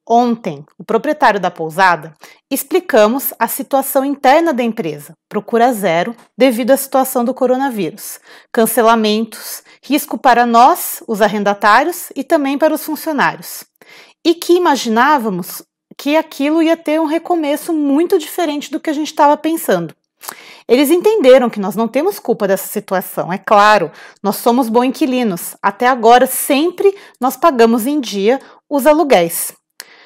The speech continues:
Então, nós pedimos uma isenção de aluguel a partir do dia dezenove do três até o dia trinta do quatro, podendo ser renovado esse pedido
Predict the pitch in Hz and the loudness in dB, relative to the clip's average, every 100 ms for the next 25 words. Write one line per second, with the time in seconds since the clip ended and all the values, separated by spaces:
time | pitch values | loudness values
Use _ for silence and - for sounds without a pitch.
0 | _ _ _ _ 330 349 - 247 269 311 | _ _ _ _ -2 0 4 6 4 -2
1 | - 247 254 - 330 220 208 269 269 180 | -6 -2 -2 0 -2 -2 -2 0 0 -4
2 | - 214 233 233 277 339 392 415 - - | -4 -2 -2 0 2 2 2 0 0 0
3 | 247 247 226 233 190 170 175 208 - _ | 0 2 0 0 0 0 0 -4 -10 _
4 | 247 262 254 254 320 302 233 202 190 220 | 0 2 2 0 -4 -4 -2 -2 -2 0
5 | 220 247 240 330 339 262 262 185 180 196 | 2 4 6 4 2 0 -4 -2 -2 -4
6 | - - - 262 - 269 240 294 294 220 | -8 -8 -6 -4 -2 -2 -2 -6 -6 -4
7 | 311 370 311 339 - 170 185 - 277 - | -2 -2 -4 -4 0 2 2 -6 -18 -20
8 | - - 330 220 269 294 320 330 269 339 | -8 0 2 2 0 0 -2 -2 -2 0
9 | 370 349 220 226 254 - 302 330 226 202 | 0 2 4 4 2 -4 -4 -4 -4 -4
10 | 190 240 | -4 -4